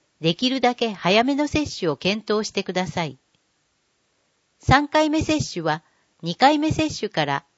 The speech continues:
六ヶ月経過している必要があります。集団接種会場。中央公民館。使用ワクチン。武田モデルナ社製。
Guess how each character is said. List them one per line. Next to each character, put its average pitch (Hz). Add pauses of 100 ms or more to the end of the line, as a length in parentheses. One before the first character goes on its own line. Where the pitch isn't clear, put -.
(140)
六 165
ヶ 302
月 302
経 202
過 254
し -
て 254
い 247
る 233
必 -
要 202
が 175
あ 180
り 170
ま 160
す。 - (1700)
集 285
団 277
接 262
種 285
会 285
場。 135 (960)
中 254
央 262
公 233
民 214
館。 127 (1040)
使 -
用 277
ワ 277
ク -
チ -
ン。 139 (800)
武 185
田 202 (160)
モ 170
デ 214
ル 262
ナ 254
社 233
製。 202